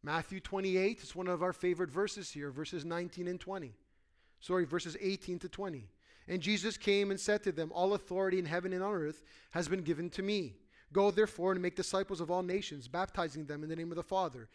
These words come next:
and of the Son and of the Holy Spirit, teaching them to observe all that I have commanded you. And behold, I am with you always to the end of the age."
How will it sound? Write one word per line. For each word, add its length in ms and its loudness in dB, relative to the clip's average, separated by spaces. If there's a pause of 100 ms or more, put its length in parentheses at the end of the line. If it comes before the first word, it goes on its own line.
(180)
and 80 -6
of 80 -4
the 60 0
Son 240 2
and 80 -2
of 100 -4
the 60 -4
Holy 200 -2
Spirit, 380 0
teaching 340 -2
them 200 -2
to 120 -4
observe 460 2 (280)
all 200 8
that 140 4
I 40 8
have 160 4
commanded 460 -2
you. 160 -8
And 100 -8
behold, 320 4
I 80 2
am 140 0
with 180 0
you 100 -2
always 440 2
to 60 -6
the 180 -4
end 440 -4 (360)
of 100 -6
the 180 4
age." 500 2